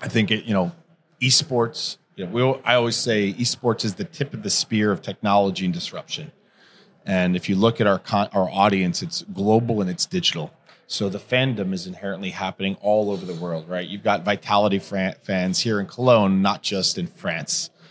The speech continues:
So when you kinda limit yourself geogra-, or when you tie yourself geographically, you actually start to limit,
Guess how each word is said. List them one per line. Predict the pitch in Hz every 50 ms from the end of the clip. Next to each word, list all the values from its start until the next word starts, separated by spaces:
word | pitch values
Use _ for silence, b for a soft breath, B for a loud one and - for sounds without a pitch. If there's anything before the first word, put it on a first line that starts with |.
| b b b b
So | - - - 101
when | 98 98 101
you | 98 101
kinda | - - 175 143 107
limit | 98 104 127 151 156 131 95
yourself | 82 98 92 - - - 104 95 -
geogra-, | - - 107 95 90 101 107 113 90
or | 117
when | 101 104 98
you | 95
tie | - - - - - 151
yourself | 156 131 113 - - - 104 95 -
geographically, | - - 101 95 82 - 101 101 98 - - 98 - - 95 87 85 85 b b b b b b -
you | 117
actually | 117 120 117 - 117 107
start | - - 113 98 -
to | 101
limit, | 98 98 107 117 120 113 - -